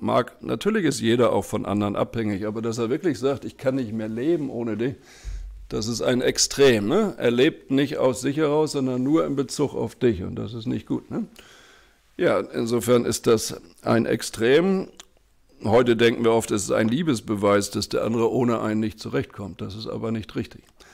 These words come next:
Im Zen sagt man, „Ich sitze hier mit mir allein.“ Das ist das größte Wunder.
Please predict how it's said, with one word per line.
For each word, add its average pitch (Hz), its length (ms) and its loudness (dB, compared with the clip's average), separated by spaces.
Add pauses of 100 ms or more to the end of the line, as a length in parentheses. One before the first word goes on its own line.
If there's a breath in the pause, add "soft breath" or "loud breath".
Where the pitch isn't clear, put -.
(440 soft breath)
Im 113 240 -2
Zen 143 280 6
sagt 135 360 2
man, 131 200 2
„Ich 95 180 -4
sitze 170 380 0
hier 135 260 4
mit 120 220 2
mir 117 240 0
allein.“ 101 640 0
Das 110 200 -6
ist 123 160 -8
das 120 180 -4
größte 113 440 -6
Wunder. 95 400 -4